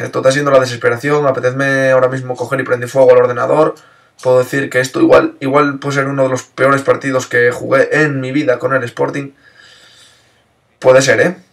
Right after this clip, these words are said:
No estoy completamente seguro, pero puede ser. Y, y nada, y, y es lo que hay. A ver, es-, vamos ahí, Chepu, de Payamanes.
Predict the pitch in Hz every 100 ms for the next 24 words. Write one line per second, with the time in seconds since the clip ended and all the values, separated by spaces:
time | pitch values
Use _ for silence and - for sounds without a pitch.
0 | _ _ _ _ _ _ _ _ - 110
1 | 113 - 127 120 - 113 113 - 170 175
2 | - - - - 131 131 - - _ _
3 | _ _ _ _ _ _ _ _ _ _
4 | _ _ - - 123 120 - - 117 120
5 | 170 - - 123 120 120 120 131 143 180
6 | 120 120 _ _ _ _ 117 110 - -
7 | - - - - - - 151 143 139 143
8 | 143 180 170 165 151 156 160 160 165 185
9 | 175 160 143 - -